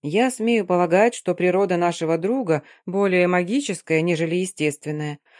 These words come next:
Все-таки подобных аналогов в естественной науке не наблюдается». «Согласен»,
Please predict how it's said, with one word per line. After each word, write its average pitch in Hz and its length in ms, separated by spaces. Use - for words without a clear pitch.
Все-таки 254 380
подобных 220 480
аналогов 190 640
в - 40
естественной 170 640
науке 185 380
не 196 100
наблюдается». 208 760
«Согласен», 165 840